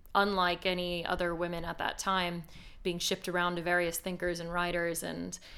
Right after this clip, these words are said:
academics and learning from all of them. And at the age of fifteen, everyone was sort of like, "Oh, oh my God, like, this girl is, is so unusual and so, um, sort of single-minded in her perseverance and everything that she wants to do," you know, had all of these big thoughts and wasn't afraid to share them. And,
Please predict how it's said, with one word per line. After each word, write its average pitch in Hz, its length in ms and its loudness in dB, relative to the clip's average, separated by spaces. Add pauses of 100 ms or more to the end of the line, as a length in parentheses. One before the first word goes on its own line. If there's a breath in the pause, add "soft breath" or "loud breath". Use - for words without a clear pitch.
(140 loud breath)
academics 180 760 2
and 180 320 -2
learning 190 260 2
from 185 160 -2
all 180 140 4
of 175 80 0
them. 180 220 2
And 170 80 -4
at 170 100 -4
the 180 100 -2
age 175 180 -2
of 165 60 -12
fifteen, 180 520 -2
everyone 175 360 -2
was 170 120 -4
sort 175 180 0
of 170 140 -8
like, - 340 -8
"Oh, - 160 -6 (120)
oh 190 80 -4
my 180 100 -4
God, 175 300 0
like, - 220 -8
this - 180 -6
girl 180 340 0
is, 180 260 -4 (540 soft breath)
is 180 320 -2 (400)
so 226 400 10
unusual 196 800 4
and 170 360 -2
so, 185 640 4
um, 170 540 -4 (640 soft breath)
sort 185 180 -2
of 165 60 -4
single-minded 190 1040 4
in 175 180 -2
her 170 440 0
perseverance 180 840 0
and 170 160 -6
everything 170 360 -2
that 160 120 -2
she - 100 -2
wants 170 260 -2
to 175 60 -4
do," 170 320 0
you 165 140 -4
know, 165 140 -2
had 175 180 2
all 175 180 2
of 165 140 -4
these 180 160 -4
big 190 300 0
thoughts 180 420 4
and 180 120 -2
wasn't 180 260 2
afraid 180 360 0
to 170 80 -6
share 196 320 4
them. 185 320 -2
And, 180 320 -2